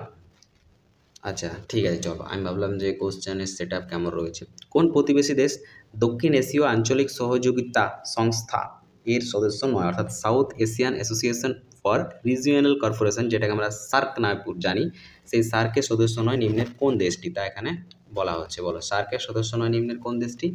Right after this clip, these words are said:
রাইট আনসার হয়ে যাবে ভুটান। ভুটান সার্কের সদস্য নয়, ঠিক আছে? তাও কি বলা হচ্ছে তোমার এখানে, ভুটান দক্ষিণ এশিয়ার দেশগুলি নিয়ে গঠিত, আহ, আঞ্চলিক আন্তর্জাতিক সংস্থা সার্কের সদস্য নয়। তো ভুটান সার্কের সদস্য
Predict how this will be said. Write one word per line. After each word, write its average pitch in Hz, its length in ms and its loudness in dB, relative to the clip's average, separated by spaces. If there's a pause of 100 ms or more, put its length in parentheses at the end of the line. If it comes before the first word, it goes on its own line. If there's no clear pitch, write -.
(520)
রাইট 98 240 -2
আনসার 95 260 -4
হয়ে 95 80 -4
যাবে 107 180 0
ভুটান। 82 360 -6 (240)
ভুটান 95 300 -4
সার্কের - 420 -4
সদস্য 90 380 -6
নয়, 113 260 -4 (140)
ঠিক 147 140 0
আছে? 196 160 2 (680)
তাও 113 200 2
কি 117 100 -2
বলা 135 220 4
হচ্ছে 127 180 0
তোমার 127 220 0
এখানে, 123 260 0
ভুটান 117 400 0 (600)
দক্ষিণ 131 400 4 (120)
এশিয়ার 120 420 4
দেশগুলি 120 380 4
নিয়ে 123 180 2
গঠিত, 110 340 4
আহ, 101 1000 -4 (120)
আঞ্চলিক 131 560 2 (380)
আন্তর্জাতিক 131 580 0
সংস্থা 110 420 -2
সার্কের 110 380 -2
সদস্য 104 360 0
নয়। 85 260 -2
তো 110 140 0
ভুটান 113 360 -2
সার্কের 117 360 -2
সদস্য 123 380 -2